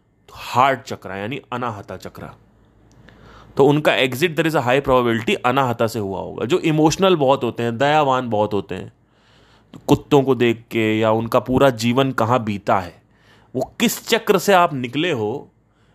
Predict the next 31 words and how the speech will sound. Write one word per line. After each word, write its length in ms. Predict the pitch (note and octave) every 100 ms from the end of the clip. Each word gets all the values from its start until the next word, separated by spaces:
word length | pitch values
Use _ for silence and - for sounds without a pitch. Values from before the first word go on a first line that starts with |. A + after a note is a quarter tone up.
| _ B2
ये 180 | D3+
बता 340 | C#3+ B2 C3 C3+
देगा 240 | B2 C3+
कि 140 | C#3+ C#3+
आपका 280 | - -
जीवन 340 | B2 G#2+ G#2+ B2
कहां 220 | F#2+ G2
से 120 | G2
निकला 280 | F#2+ G2+ G#2
है। 120 | C3
एक 320 | - C3 A2+
बहुत 280 | G#2+ B2+ G3+ E3
बड़ी 260 | E3+ A3
निशानी 460 | F#3+ E3+ E3 E3 G#3
बताता 380 | D3+ A#2+ A2+ A#2
हूं, 280 | A#2 F3 C4+ _ _ _ _ _
अगर 280 | F3 - D4+ - G#3+
इंसान 720 | A3+ G#3 - A#3 B3 C4+ B3 _ _
मूलाधारा 840 | D3+ E3 F#3+ G#3+ A3+ F3 E3 F3+
चक्र 420 | F3 - E3+ E3 D#3+
से 140 | E3
निकला 340 | C#3 A#2+ B2+
है 180 | A#2 G2+ F2+ _ _ _ _ _ _ _ _ _ G#3
तो 80 |
वो 180 | A3 G#3+
आदमी 380 | G3 F3+ F3+ G#3
टट्टी 420 | G#3+ F3 E3 -
पेशाब 340 | C#3 A#2+ G#2+ -
कर 100 | G2
देता 280 | F#2 F2+ -
है। 140 | -